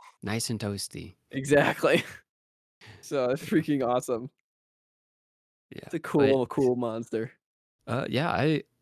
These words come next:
Speaker 1: I really, I think, like, Xeno'jiiva is perhaps one of,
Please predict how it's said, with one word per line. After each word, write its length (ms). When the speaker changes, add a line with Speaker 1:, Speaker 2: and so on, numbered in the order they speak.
Speaker 1:
I 100
really, 800
I 80
think, 300
like, 140
Xeno'jiiva 460
is 140
perhaps 360
one 280
of, 120